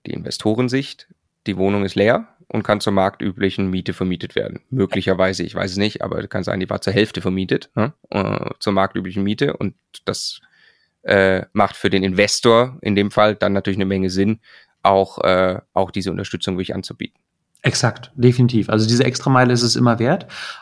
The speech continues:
Speaker 2: Ähm, äh, oder das Objekt kann dann verkauft werden, renoviert und verkauft werden und was auch immer, ne, und kann, äh,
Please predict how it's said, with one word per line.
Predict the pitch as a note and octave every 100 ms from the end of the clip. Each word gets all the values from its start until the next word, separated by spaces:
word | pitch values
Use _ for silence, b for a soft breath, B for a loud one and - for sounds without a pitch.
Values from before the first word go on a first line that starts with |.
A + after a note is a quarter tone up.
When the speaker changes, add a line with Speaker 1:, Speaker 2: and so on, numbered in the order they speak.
| -
Speaker 2:
Ähm, | A#2+ A#2 A2+ A2+ A#2 A2+ A2+ A2+ A#2
äh, | A#2 G2+
oder | - A#2+ A#2+
das | G#2+ A2+
Objekt | A2+ A2
kann | G#2+
dann | G#2 G2
verkauft | A2+ A#2 B2 -
werden, | G#2+ G#2+
renoviert | G#2 G2 A2 A#2+
und |
verkauft | A2 - A#2+ C3 -
werden | A2 G#2+
und | G#2
was | B2 B2+
auch | B2
immer, | B2+ G#2+
ne, | A#2
und | A2+
kann, | A2 G#2+ G#2+
äh, | A2